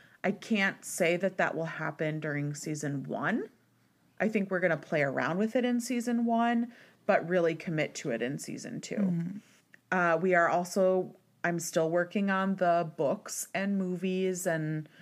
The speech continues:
Speaker 2: Music.
Speaker 1: getting the music situated. So we'll keep you updated with that. And I think that's it as far as town hall announcements go.
Speaker 2: Yeah, I mean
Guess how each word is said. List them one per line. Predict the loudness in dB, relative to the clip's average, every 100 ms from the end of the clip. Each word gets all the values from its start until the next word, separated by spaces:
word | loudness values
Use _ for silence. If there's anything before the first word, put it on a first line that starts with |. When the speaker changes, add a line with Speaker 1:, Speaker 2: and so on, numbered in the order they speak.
| -20 -6
Speaker 2:
Music. | -2 2
Speaker 1:
getting | 4 4 2
the | 2
music | 2 2 0 2 0 0
situated. | -4 -4 -2 0 2 4 4 2 0
So | 0 2
we'll | 2 -2 -6 -12
keep | -4 -4 -2
you | 0
updated | 0 0 0 0 0 0
with | -4 -2
that. | 0 2 2 -2 -10 -20 -20 -20 _ _
And | -2 0 2 2 0 -2 -4 -8 -14 -14
I | -14
think | -12 -4 0 0
that's | 0 -4 -4
it | -4 -4
as | -6
far | -6 -2 0 0
as | -2 -8 _
town | -8 -2 0 0
hall | 2 4 2
announcements | 0 0 0 -2 -4 -4 -4 -6 -8
go. | -4 0 0 0 -2
Speaker 2:
Yeah, | -2 -2 -2 -4
I | -4
mean | -4 -2 -4 -6